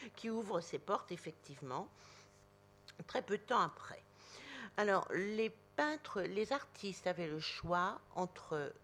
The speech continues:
retirer leurs œuvres et se présenter au Salon des Refusés. C'est-à-dire que tous ceux qui ont été refusés ne se sont pas présentés.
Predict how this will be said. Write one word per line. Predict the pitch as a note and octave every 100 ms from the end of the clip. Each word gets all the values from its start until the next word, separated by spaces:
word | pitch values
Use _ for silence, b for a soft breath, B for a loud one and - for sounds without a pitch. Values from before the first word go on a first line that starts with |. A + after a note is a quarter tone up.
| -
retirer | - - A#3+ - - F#3 D3+
leurs | C#3+ C3 - C#3
œuvres | C#3+ F3+ - C#4 - B A#3+ -
et | - A#3 D4 -
se | - - F#3
présenter | F3+ - F#3+ F#3+ F3+ A3 A#3 -
au | A3+
Salon | G#3+ G3 A#3
des | G#3
Refusés. | E3 E3 D#3+ D3 C#3
C'est-à-dire | C#3 E3 D#3 D#3+
que | D#3
tous | - D#4
ceux | - A3+
qui | G#3+ F#3
ont | E3+
été | E3 D#3+
refusés | D3+ - C#3+ D3 F#3 C#4 B G#3+ -
ne |
se | F3 F#3+
sont | - C4+
pas | C4
présentés. | A#3+ A3 - D3+ D3 -